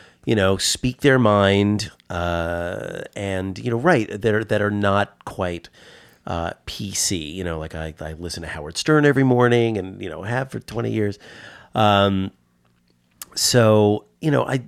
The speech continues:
I, I do like that kind of person, but it's, but it, but it's true. You cannot, unless, you know, unless you're, like, you know, some asshole like Trump, you can't really, uh, can't really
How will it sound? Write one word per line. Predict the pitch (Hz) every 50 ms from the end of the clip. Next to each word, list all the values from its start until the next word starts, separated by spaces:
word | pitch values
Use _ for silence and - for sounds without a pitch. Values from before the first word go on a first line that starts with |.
| -
I, | - 127 131 - -
I | 127 139
do | 127 131 - 180 185
like | 175 165 147 -
that | - 113 -
kind | 113 113
of | 110 -
person, | 123 110 - 98
but | 90 131
it's, | 127 - -
but | - - - 143
it, | - -
but | 143 156 147
it's | 131 -
true. | - - - 151 135
You | 120 113 113
cannot, | - - - 143 143 147 147 143 143 143 139 135 - - _ _ - - - - - - - _ _ _ _ -
unless, | - 123 127 139 139 135 - - -
you | 165
know, | 147 123 110 107 110 113
unless | - 135 123 139 - -
you're, | 131 127 117
like, | 117 117 107 107 104 98 _ -
you | 123
know, | 104 98 101
some | - - 117 - -
asshole | 107 104 104 101 - - 104 98
like | 95 90 95 - -
Trump, | - - - - 120 117 113 92 - - - - -
you | -
can't | - - - 113 113 110 - -
really, | 120 107 101 101 98 101 101 98 95 95 _ - - - - - _ -
uh, | - - 95 95 92 92 90 87 87 87 87 90 - - - _ -
can't | - 226 -
really | 220 214 214 196 175 151 -